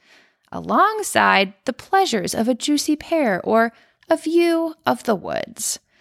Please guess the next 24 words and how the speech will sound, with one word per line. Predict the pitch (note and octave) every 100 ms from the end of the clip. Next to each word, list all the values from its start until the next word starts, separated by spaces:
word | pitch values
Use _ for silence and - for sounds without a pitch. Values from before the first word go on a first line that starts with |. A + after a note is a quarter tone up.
| _ _ _ _ _ _
In | - C4+
some | D#4 G#4+
ways, | E4+ B3 A3 A3
my | A3 A3+
desire | A3+ A3 G#3 G#3 A3+
for | - G3
Murder | F#3+ F#3+ F#3+ F#3+ F#3+
at | F3+ F#3
Sunset | - E3+ F#3 - G#3+ G#3+
is | - A3 G#3+ -
about | G#3 G3 F#3 -
plot, | - F#3 D#3 - -
fundamentally. | F#3 E3+ E3 D#3+ - - - G#3+ _ _
Give | F#3 B3+ B3
me | B3
inciting | - A3 - - A3 A#3+ G#3
incidents | - G#3+ A3 G3+ F3 D3+ -
that | F#3 -
sizzle. | - - C#4 B3 F#3+ D3 -
Give | A#3+ A3+
me | G#3+
thrilling | G#3 - - - D#3 C#4+ C#4 A#3 G#3
page | - B3 A#3 -
turns. | A#3 F3 C#3+ -